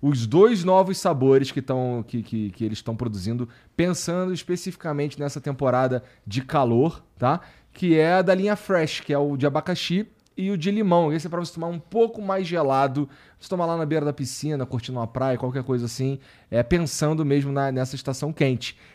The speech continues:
Então, é, você pode entrar lá no site deles agora, que é felipe mid ponto com ponto B R.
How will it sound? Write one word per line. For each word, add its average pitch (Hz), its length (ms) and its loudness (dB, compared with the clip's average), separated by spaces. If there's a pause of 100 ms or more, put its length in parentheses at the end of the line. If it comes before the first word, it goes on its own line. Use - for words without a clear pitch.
(160)
Então, 190 500 4
é, 160 320 2
você 139 140 -2
pode 170 240 4
entrar 190 240 4
lá 190 80 4
no 190 80 2
site 165 320 -4
deles 135 240 2
agora, 131 340 4
que 131 140 -4
é 117 60 -2
felipe 156 420 -4
mid 127 320 -4
ponto 123 300 -12
com 127 160 -6
ponto 123 280 -6
B 110 80 0
R. 120 300 0